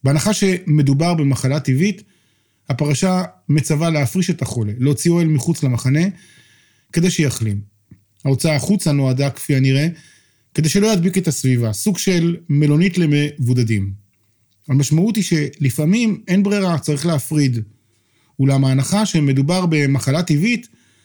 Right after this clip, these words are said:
קשה במידה מסוימת, מפני שכל תהליך הריפוי שלה, על פי מה שכתוב בפרשה,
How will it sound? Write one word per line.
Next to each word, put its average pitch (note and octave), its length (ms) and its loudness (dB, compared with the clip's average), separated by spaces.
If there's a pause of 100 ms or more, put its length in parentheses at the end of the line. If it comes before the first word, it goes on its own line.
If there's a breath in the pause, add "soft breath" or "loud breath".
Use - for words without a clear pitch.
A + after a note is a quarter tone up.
(200 soft breath)
קשה G#3+ 260 0
במידה E3 320 2
מסוימת, C3 420 0
מפני C3+ 220 -2
שכל F3 320 0
תהליך F#3+ 420 0
הריפוי G3 480 2
שלה, D3 380 -2
על A#2+ 180 0
פי C#3 160 2
מה C3 160 2
שכתוב B2 480 -2
בפרשה, E3 480 -2